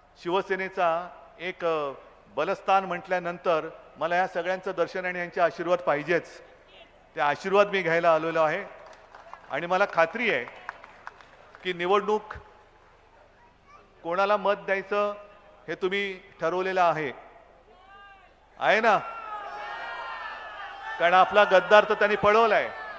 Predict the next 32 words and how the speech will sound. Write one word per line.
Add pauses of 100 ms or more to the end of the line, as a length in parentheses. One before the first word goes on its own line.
(760)
आणि
मुद्दामून
गोंधळ
होण्यासाठी
आपलं, (1300)
आपली
जी
निशाणी
होती (180)
त्याचा
मी
उल्लेख
पण
करत
नाही, (520)
जी
निशाणी
होती
ती
सुद्धा
चोराच्या
हातात
दिलेली
आहे. (420)
मग
आपल्या
हातात (100)
काय
आहे? (1800)
नीट
काळजीपूर्वक
बघायचं,